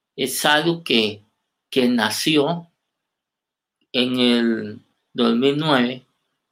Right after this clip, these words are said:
y se vino desarrollando en el dos mil trece. Y ahí fue donde yo empecé a sentir que yo tenía que hacer un, hacer un cambio radical.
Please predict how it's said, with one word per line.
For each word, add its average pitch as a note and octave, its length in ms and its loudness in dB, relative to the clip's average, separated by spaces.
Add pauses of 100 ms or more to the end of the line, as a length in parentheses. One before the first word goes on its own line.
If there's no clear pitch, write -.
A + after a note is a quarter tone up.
(960)
y C#3+ 160 2
se C#3 140 6
vino E3+ 260 6
desarrollando E3+ 1040 0 (580)
en C#3+ 180 -6
el B2 100 -2
dos B2 200 -2
mil C#3 280 -4
trece. - 640 -2 (800)
Y C#3 220 -2
ahí D3+ 260 4
fue F3 240 2
donde E3 340 2
yo C3+ 120 -2
empecé C#3 640 -6 (680)
a - 140 -6
sentir C3 600 -4
que C3 80 -2
yo C3 120 -2
tenía C#3 280 0
que B2 80 0
hacer C3 160 0
un, C3+ 200 -6 (380)
hacer A#2+ 300 -2
un B2+ 200 -2
cambio - 380 -2 (1120)
radical. G2+ 800 0